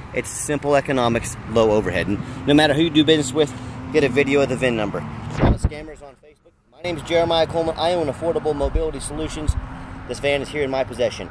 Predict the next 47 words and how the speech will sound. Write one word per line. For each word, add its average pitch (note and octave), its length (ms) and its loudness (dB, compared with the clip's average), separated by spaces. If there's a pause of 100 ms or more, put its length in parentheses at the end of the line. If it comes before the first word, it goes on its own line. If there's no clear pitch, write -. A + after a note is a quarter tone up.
(280)
Make D3 220 0
them E3 200 0
say E3 280 2
that, B2 220 0 (360)
'cause B2 100 -8
they C3 120 -2
can't D#3 260 -6
duplicate D#3 460 -4
these C#3 140 -8
stickers B2+ 340 -4
right A#2+ 180 2
here. G2+ 200 -4 (440)
What B2 120 -6
they're C#3 80 -2
doing, D3+ 220 2
they're D3+ 100 0
taking C#3+ 300 -2
pi-, F3+ 80 -6 (120)
pictures F#3+ 300 -6
of B2+ 140 -2 (220)
our C#3+ 140 0
vans, F3 480 0
a A#2+ 40 -10
lot B2 160 -2
of B2 60 -6
people's C#3+ 260 -4
vans. D#3 340 0 (360)
They're A#2+ 100 -4
cutting D3+ 260 -2
out D#3 140 -2
my C#3 120 -2
sign. E3 420 0 (260)
They're B2 100 -4
putting D#3+ 200 0
this C#3 140 -4
van D#3+ 200 2
on D3 120 0
the D3 60 2
internet D3 220 2
for, A2+ 60 -8
say, B2 160 0
fifteen E3 540 2
thousand D#3+ 420 2
dollars D3+ 320 4
on B2+ 140 2
Facebook D3+ 360 0
Marketplace, D#3 640 0